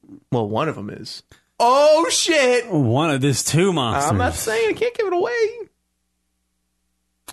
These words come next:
Speaker 2: I wanna see the new Godzilla. I'm,
Speaker 1: It'll be
Speaker 2: I'm all
Speaker 1: good.
Speaker 2: about it.
Speaker 1: It'll be, it's a fun watch. I think if you're gonna go to the theater there, though, you gotta just go full throttle. Do the IMAX three D. Just do a full throttle.
Speaker 2: Three D?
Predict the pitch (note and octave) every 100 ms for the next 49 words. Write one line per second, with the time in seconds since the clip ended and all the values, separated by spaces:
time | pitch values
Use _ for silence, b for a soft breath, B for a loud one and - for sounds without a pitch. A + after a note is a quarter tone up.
0 | - - A2+ C3 A2 C3+ B2+ B2+ B2 C3
1 | B2 C#3 A2 E2+ B2+ B2+ D3 D3 D#3+ D#3
2 | D#3 D#3 C3+ A2+ _ _ F#3 B3+ D#4 C#4
3 | C#4+ C#4+ - B3+ G#3+ C#3 G2 E2 - -
4 | - _ _ _ _ _ D#3 A3+ A#3 F4
5 | D#4 C4 C4 B3 B3 A3 F3 - G3+ G#3+
6 | A3 A3 A#3 A#3 G3 G#3+ A3+ G3 F3 D#3
7 | F#3+ F#3 E3+ F3 - G#3+ F#3+ F3+ E3+ D#3+
8 | C#3 C3 B2+ B2+ C3 C#3+ D#3 D3+ D3+ C#3+
9 | - C#3+ C#3 C3+ C3 D#3+ D#3+ G3+ F3+ F3+
10 | - C3+ A2 F#2+ G2+ G3 F#3 G3 C4+ -